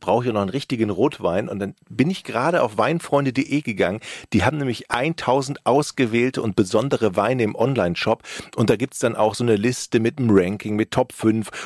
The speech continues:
und wozu passt das denn eigentlich da? Also, also wer sich für Wein interessiert, ist hier echt gut aufgehoben. Man kann das natürlich logischerweise auch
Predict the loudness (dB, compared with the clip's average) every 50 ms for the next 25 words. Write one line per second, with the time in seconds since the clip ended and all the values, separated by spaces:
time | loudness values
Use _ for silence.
0 | -2 0 0 0 0 0 -2 -2 -2 -2 -4 -8 -10 -8 -6 -6 -6 -6 -6 -4
1 | -4 -4 -2 -2 -2 -2 0 0 -2 -2 -2 -4 -4 -4 -2 -4 -4 -2 -4 -4
2 | -4 -6 -6 -8 -6 -4 0 0 0 4 4 4 4 4 2 -2 0 0 0 0
3 | 2 0 0 0 -2 -4 -6 -6 -8 -8 -4 -2 -2 -2 0 -2 -4 0 2 2
4 | 2 2 0 0 0 0 0 -2 -8 -14 -2 2 2 2 4 4 2 2 2 0
5 | 0 0 2 2 0 -2 -4 -4 -4 -2 0 0 0 0 -2 -4 -4 _ -4 -2
6 | 0 0 0 0 0 0 0 0 0 0 0 2 2 2 2 0 0 0 0 0
7 | 0